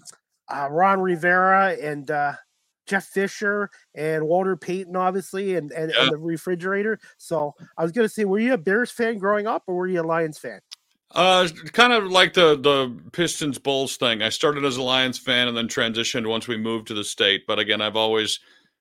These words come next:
Speaker 2: cheered for the Lions. But, you know, y-, you're, if you're a Lions fan, you know how that goes.
Speaker 1: Okay.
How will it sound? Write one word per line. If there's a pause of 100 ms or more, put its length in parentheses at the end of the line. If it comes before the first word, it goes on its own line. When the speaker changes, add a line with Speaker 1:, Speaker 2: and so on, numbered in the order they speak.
(160)
Speaker 2:
cheered
for
the
Lions.
But, (120)
you
know,
y-,
you're,
if
you're
a
Lions
fan,
you
know
how
that
goes. (1040)
Speaker 1:
Okay.